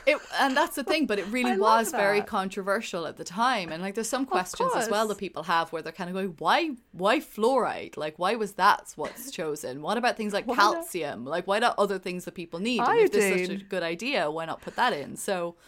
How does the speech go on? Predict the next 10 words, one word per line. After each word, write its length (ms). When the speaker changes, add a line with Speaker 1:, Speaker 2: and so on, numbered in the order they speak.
Speaker 2:
Yeah. 300
Speaker 1:
So 160
it 100
did 200
lead 320
to 160
a 20
lot 340
of 120
debates 540